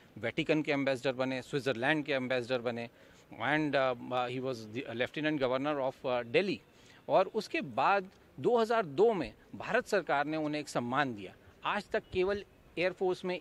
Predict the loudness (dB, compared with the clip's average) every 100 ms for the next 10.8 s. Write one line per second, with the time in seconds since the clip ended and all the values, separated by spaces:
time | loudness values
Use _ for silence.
0 | -4 -2 -2 -2 2 2 2 0 -2 -2
1 | -2 -4 -12 -20 -20 -20 -6 -4 -2 -4
2 | -6 -12 -20 -8 -6 -4 -4 -4 -8 -6
3 | -10 -10 -18 -20 -8 -2 0 0 -2 -2
4 | -4 0 0 0 -4 -4 -4 -6 -4 -4
5 | -6 -8 -8 -6 -8 -6 -6 -4 -6 -6
6 | -6 -10 -16 -10 -8 -6 -6 -4 -6 -6
7 | -12 -14 -12 -10 -8 -12 -14 -12 -10 -8
8 | -2 -2 -2 -2 -2 -4 -8 -20 -6 2
9 | 2 2 -6 -2 -2 0 0 -2 -12 -16
10 | -6 -4 -2 -2 -2 0 -2